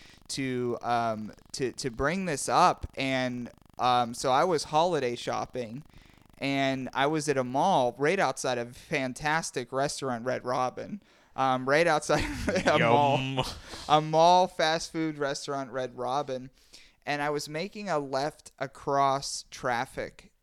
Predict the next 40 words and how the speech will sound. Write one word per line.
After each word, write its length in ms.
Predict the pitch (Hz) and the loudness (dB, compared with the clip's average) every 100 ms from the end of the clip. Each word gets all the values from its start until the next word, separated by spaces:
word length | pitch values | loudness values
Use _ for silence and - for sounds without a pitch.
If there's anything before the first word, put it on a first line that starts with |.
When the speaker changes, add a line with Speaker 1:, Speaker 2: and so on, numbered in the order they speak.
| _ | _
Speaker 1:
um, 360 | 120 107 104 95 | -10 -8 -10 -12
Josh. 340 | 123 82 - | -10 -10 -8
I 80 | 127 | -10
was 140 | 123 143 | -8 -8
making 320 | 143 156 147 | -8 -8 -8
a 80 | 135 | -6
left 340 | 127 123 - | -2 -2 -4
across, 640 | 123 - - 139 120 117 | -10 -8 0 2 2 0
so 200 | - 131 | -4 -4
I 60 | 117 | -4
was, 160 | 120 - | -8 -6
I 80 | 127 | -6
went 240 | 123 139 | -2 -4
across 380 | 139 - 123 - | -4 -4 -4 -6
the 80 | 123 | -10
lane 240 | 117 117 | -10 -10
to 100 | 117 | -10
make 240 | 123 117 - | -12 -10 -10
a 60 | |
left, 400 | 131 117 113 - _ _ - - - - _ - | -6 -4 -4 -8 _ _ -20 -20 -20 -20 _ -2
and 240 | 151 143 | -2 0
when 160 | 160 147 | -2 -2
I 100 | 147 | -2
was 220 | 139 - | -2 -4
trying 360 | - 175 180 165 | -4 -2 -2 -4
to 140 | 147 | -4
straighten 460 | - - 160 165 139 | -6 -2 -2 -2 -2
out 180 | 151 | -4
my 140 | 127 127 | -2 -4
left 540 | 120 151 156 - - _ | 0 -2 -2 -6 -20 _
to, 220 | - 131 117 | -6 -6 -6
to 140 | 135 | -10
cross 360 | - 131 131 151 | -4 -2 -2 -2
over, 220 | 135 131 | -2 -4
the 140 | 123 | -8
car 360 | - 165 175 160 | -4 0 2 2
in 100 | 131 | -2
front 260 | - 208 | -4 -2
of 80 | 156 | -4
me, 220 | 117 165 | -8 -12